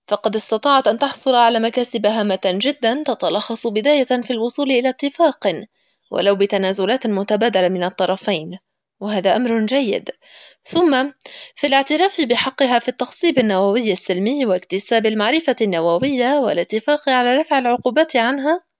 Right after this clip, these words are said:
ولو بعد حين. هذا بالإضافة إلى تهافت الشركات الغربية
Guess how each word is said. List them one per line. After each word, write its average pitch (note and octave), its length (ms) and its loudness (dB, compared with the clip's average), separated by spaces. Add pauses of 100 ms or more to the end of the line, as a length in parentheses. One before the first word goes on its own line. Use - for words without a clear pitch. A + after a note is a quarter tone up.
(260)
ولو F#3+ 240 0
بعد F3+ 260 0
حين. G3+ 520 -6 (1300)
هذا B3 340 4
بالإضافة A#3+ 680 0
إلى G#3+ 240 0
تهافت A3+ 460 -4
الشركات A#3 520 0
الغربية A3 520 -2